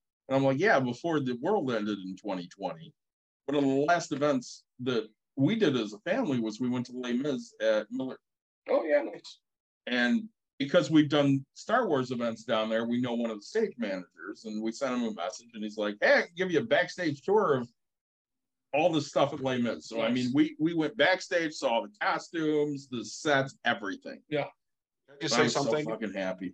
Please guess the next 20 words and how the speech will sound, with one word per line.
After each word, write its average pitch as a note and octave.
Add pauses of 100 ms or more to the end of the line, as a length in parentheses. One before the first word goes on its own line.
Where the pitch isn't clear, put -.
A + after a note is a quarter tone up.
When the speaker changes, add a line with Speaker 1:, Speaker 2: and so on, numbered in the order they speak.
Speaker 1:
Yes, C#3
Mike. A2
Speaker 3:
Can B2+
I -
say D3
s-, C3+ (420)
I G#2+
hate G#2+
you. A#2+ (400)
Speaker 1:
I C#3+
know D#3
you C3
do, G#2+ (360)
'cause D3
that's D3+
Mike's C#3+
favorite B2+ (360)
musical. A2 (360)
Speaker 3:
Hands C3
down. F#2